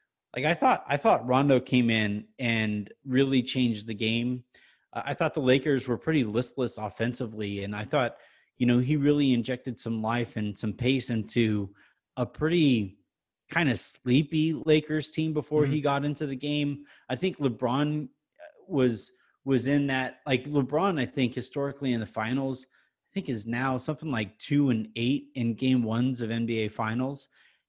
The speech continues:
Speaker 1: And, and that's usually because he goes in there and he feels out the, uh, opposing team, maybe plays a little bit too slow,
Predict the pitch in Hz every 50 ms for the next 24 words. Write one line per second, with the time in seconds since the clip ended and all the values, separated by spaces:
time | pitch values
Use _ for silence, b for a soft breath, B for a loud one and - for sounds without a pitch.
0 | _ - 127 123 120 117 113 113 113 113 - _ _ 143 131 143 151 151 151 -
1 | - 214 247 220 175 151 135 123 127 123 - 135 127 120 - 147 147 156 147 135
2 | 117 135 139 131 135 131 131 127 127 127 - _ b b b b b b 113 110
3 | 110 101 - - 143 143 143 123 139 135 131 127 - 135 127 123 117 117 - -
4 | 120 117 110 107 110 - 110 117 - - 131 127 120 117 117 110 104 - 123 117
5 | 113 110 107 107 113 113 113 107 - 127 123 113 117 117 127 139 147 139 139 127
6 | - - 127 120 117 - - 127 123 123 120 120 117